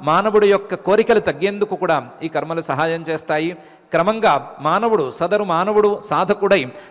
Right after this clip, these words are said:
నైష్కర్మ్య సిద్ధిం పరమాం సన్యాసేన అధిగచ్చతి. నైష్కర్మ్య సిద్ధిని, ఏ రకమైనటువంటి క్రియ తన యొక్క ఆత్మస్వరూపాన్ని అంటనటువంటి స్థితిని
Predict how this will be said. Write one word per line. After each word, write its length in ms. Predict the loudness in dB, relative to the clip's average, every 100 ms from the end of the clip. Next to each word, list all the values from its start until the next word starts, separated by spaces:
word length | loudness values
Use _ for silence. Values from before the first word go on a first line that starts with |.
| -8
నైష్కర్మ్య 760 | -2 -2 -2 0 0 2 2 2
సిద్ధిం 420 | 0 -4 -6 -6 -4
పరమాం 440 | -4 0 -2 -2 -6 -12
సన్యాసేన 600 | -10 -6 -6 -6 -8 -8 -8
అధిగచ్చతి. 640 | -8 -8 -10 -14 -16 -14 -16 -20 _ _
నైష్కర్మ్య 560 | -4 -4 -2 -4 -2 -4
సిద్ధిని, 400 | -4 -4 -4 -4 -8 -18 -16 -2
ఏ 180 | 2 6
రకమైనటువంటి 840 | 6 4 2 2 2 2 0 0 -6
క్రియ 360 | 0 2 4 4 2 -10 -8 0
తన 100 | 4
యొక్క 240 | 4 2
ఆత్మస్వరూపాన్ని 1300 | 2 4 2 2 -2 0 4 6 8 6 4 4 -4 -2
అంటనటువంటి 760 | -2 0 2 2 2 0 2 -2
స్థితిని 540 | -2 -6 -4 -4 -6